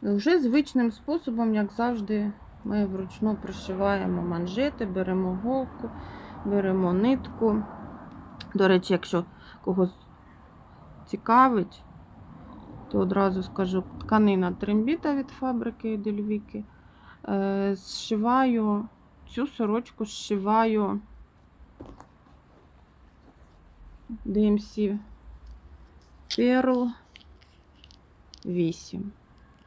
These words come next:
А попередню свою жіночу зшивала дванадцятим номером. Чомусь мені там здавалося, що дванадцятим краще. Тут здалося, що вісімкою краще.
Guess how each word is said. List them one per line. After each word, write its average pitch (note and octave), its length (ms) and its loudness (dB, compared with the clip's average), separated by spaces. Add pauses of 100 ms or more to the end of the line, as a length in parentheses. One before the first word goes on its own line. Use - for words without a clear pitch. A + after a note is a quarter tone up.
(2250)
А A3 140 0
попередню D#4 540 2
свою A#3+ 280 0
жіночу A3+ 500 -2
зшивала G3+ 760 -2 (560)
дванадцятим F3+ 920 0
номером. G#3+ 640 0 (640)
Чомусь A3 380 2
мені F#3 220 4
там F#3+ 300 -2
здавалося, F3 640 -4
що E3 200 -12
дванадцятим E3 640 -2
краще. - 460 -12 (520)
Тут G#3+ 140 2
здалося, F#3 340 2
що F3 220 -4 (840)
вісімкою F3+ 600 -2
краще. - 440 -14